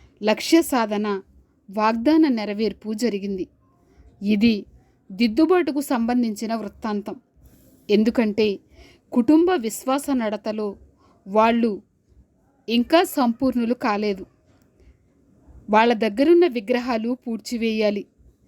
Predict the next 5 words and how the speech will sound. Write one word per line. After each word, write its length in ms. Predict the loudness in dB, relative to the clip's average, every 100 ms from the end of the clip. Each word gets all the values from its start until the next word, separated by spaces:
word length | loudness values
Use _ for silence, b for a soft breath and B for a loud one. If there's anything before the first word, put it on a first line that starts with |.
| _ _ _
రూబేను 640 | -2 4 4 4 4 2 -2
సరిచేయబడాలి. 1000 | -2 -6 -4 -6 -6 -6 -6 -6 -8 -12 _ _ b b b b b b b 0 2
తన 80 | 2
ప్రమాణాలు 640 | 0 0 2 4 4 2
పూర్తి 400 | -2 -10 -8